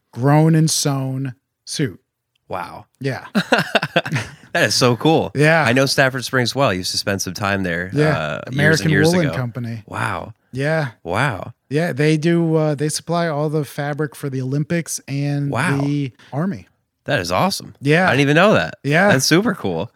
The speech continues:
Speaker 1: Yeah, it's crazy,
Speaker 2: Look
Speaker 1: you
Speaker 2: at
Speaker 1: know?
Speaker 2: Connecticut, man.
Speaker 1: I know, we're crushing it.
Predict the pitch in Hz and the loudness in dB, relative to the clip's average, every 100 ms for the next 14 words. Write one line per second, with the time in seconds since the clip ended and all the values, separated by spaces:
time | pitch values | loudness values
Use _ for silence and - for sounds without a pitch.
0 | _ 160 226 240 180 190 - 220 220 151 | _ 0 2 4 2 2 4 4 6 4
1 | 131 143 151 147 208 190 90 87 92 139 | 4 4 4 4 4 2 0 0 0 -2
2 | - 156 254 320 214 214 - 320 339 339 | -2 0 2 4 4 4 4 4 4 2
3 | 185 - | 2 0